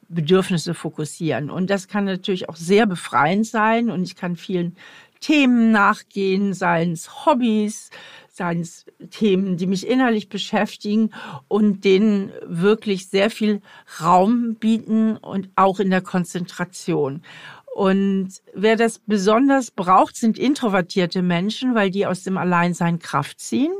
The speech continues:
Die brauchen auch immer wieder ihre Rückzugsphasen. Introvertierte zeichnen sich auch häufig durch ein reiches Innenleben und eine Vielzahl von, von auch Interessen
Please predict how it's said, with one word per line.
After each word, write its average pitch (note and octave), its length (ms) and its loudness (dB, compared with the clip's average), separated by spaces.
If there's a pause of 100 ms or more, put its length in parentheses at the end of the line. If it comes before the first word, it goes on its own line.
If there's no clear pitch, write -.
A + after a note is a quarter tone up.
(120)
Die F#3+ 60 -4
brauchen E3+ 360 -2
auch D3 140 -10
immer E3 260 -6
wieder E3 160 -6
ihre D3+ 340 -4
Rückzugsphasen. A#3+ 1200 -4 (880)
Introvertierte F#3 1160 -2
zeichnen F#3 500 0
sich E3 300 -8
auch E3 360 -2 (520)
häufig G#3 340 0
durch F#3+ 240 -2
ein F3 120 2
reiches F3 440 -2
Innenleben G#3+ 760 2
und F3 100 -2
eine E3 100 -2
Vielzahl G3 540 -2
von, F3 300 -6
von E3 280 -8
auch D3 180 -12
Interessen A3+ 680 -4